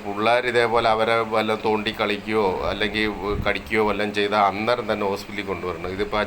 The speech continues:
ചേട്ടൻ്റെ ഇന്ന് പറ്റിയെന്ന് പറഞ്ഞാൽ ചേട്ടൻ നോക്കിയപ്പോൾ എങ്ങും മുറിവൊന്നുമില്ല, അണലിയെ കടിച്ച് മുറിച്ച് കൊല്ലുകയും ചെയ്ത്. അപ്പോൾ അത് കാരണം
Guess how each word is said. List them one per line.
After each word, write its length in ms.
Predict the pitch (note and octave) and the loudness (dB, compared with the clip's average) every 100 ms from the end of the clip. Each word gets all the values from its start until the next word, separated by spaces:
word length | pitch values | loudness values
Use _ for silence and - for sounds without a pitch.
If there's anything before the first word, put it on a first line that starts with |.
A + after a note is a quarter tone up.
| G#2+ | 0
ചേട്ടൻ്റെ 340 | G#2 G#2 A2+ A2+ | 0 0 0 0
ഇന്ന് 160 | A2 G#2+ | 0 -2
പറ്റിയെന്ന് 320 | G#2 G#2+ A2 | -2 -2 0
പറഞ്ഞാൽ 200 | G#2+ G#2+ G#2+ | 0 0 0
ചേട്ടൻ 240 | G2+ A2 G#2+ | 0 0 -2
നോക്കിയപ്പോൾ 340 | G#2 G#2+ A2 | -2 -2 -2
എങ്ങും 180 | G2 G#2 G2+ | -2 -2 -2
മുറിവൊന്നുമില്ല, 580 | G2 G#2+ G2+ G2+ F#2 G2 - - - F#2 | -2 -2 0 -2 -2 -2 -4 -10 -6 -2
അണലിയെ 300 | F#2+ A2 A#2+ A#2+ | -2 2 2 2
കടിച്ച് 260 | G#2 G2+ G#2+ | -2 -4 -4
മുറിച്ച് 300 | G2+ F#2+ G#2+ G#2 | -4 -4 -8 -2
കൊല്ലുകയും 500 | G2+ G2+ G#2 A2 G#2 F2+ | 0 0 0 0 0 -2
ചെയ്ത്. 260 | F2+ E2+ F#2 - - - - - - - | -2 -2 -4 -8 -14 -16 -18 -16 -12 -4
അപ്പോൾ 160 | G2 G#2+ G#2 | 2 4 4
അത് 120 | G#2 B2+ | 4 4
കാരണം 380 | A#2 A2 A#2 | 4 4 2